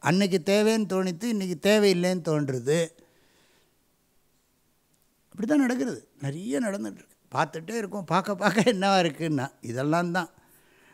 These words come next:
காமபோகார்த்தம் ஈகந்தே. வாழ்க்கையில இவர், இவர் சொன்ன மாதிரி, அப்பர் சுவாமி சொன்ன மாதிரி, குறிக்கோள் இல்லாது கெட்டேன்னார். நாற்பது வயசுக்கு அப்புறம்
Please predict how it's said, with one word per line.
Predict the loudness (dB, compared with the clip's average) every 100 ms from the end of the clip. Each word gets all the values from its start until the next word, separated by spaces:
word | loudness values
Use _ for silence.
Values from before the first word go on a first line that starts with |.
| _ -2
காமபோகார்த்தம் | 4 6 6 4 4 4 6 6 6 4 -4 -2 -2 -2 -2 -2
ஈகந்தே. | 0 0 -2 -4 -4 -4
வாழ்க்கையில | 0 4 4 2 -2 0 2 0 -2 _ _ _ _ _ 0
இவர், | 4 4 4 0
இவர் | 0 0 0
சொன்ன | 0 2
மாதிரி, | 4 4
அப்பர் | 4 2 0
சுவாமி | 2 2 2
சொன்ன | 0
மாதிரி, | 0 0
குறிக்கோள் | 4 4 4 4 4 6
இல்லாது | 6 6 6 6 4
கெட்டேன்னார். | 6 6 8 8 8 4 0 -2 -8 -20 -20 _ _ _ _ _ _ _ _
நாற்பது | 2 4 4 2
வயசுக்கு | 2 2
அப்புறம் | 2 0